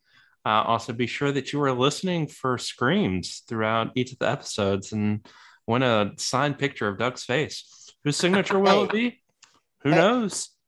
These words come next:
Speaker 2: Hey, hey, look, look. We know it's stupid. We know it. We know
Speaker 1: But
Speaker 2: that's a
Speaker 1: it's
Speaker 2: dumb
Speaker 1: fun.
Speaker 2: thing, but it's a lot of fun to just do.
Speaker 1: Hmm. Well, yeah. Uh, personally, I'm having fun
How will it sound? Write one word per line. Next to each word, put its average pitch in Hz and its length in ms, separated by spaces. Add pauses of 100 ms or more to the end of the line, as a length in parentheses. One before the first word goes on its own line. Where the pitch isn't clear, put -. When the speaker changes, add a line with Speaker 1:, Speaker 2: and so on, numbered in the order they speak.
(140)
Speaker 2:
Hey, 185 300
hey, 175 200
look, 147 440
look. 147 340
We 180 300
know 294 260
it's 160 140
stupid. 196 580 (160)
We 180 220
know 254 300
it. 69 120 (260)
We 185 200
know 254 140
Speaker 1:
But 269 80
Speaker 2:
that's 208 180
a - 20
Speaker 1:
it's 139 80
Speaker 2:
dumb 196 300
Speaker 1:
fun. - 20
Speaker 2:
thing, 160 320 (320)
but 175 180
it's 294 140
a 196 100
lot 208 380
of 339 100
fun 127 520
to - 120
just 147 300
do. 110 500 (800)
Speaker 1:
Hmm. 101 180 (600)
Well, 113 140
yeah. 104 180 (220)
Uh, 117 300
personally, 131 360
I'm 107 180
having 101 260
fun 101 400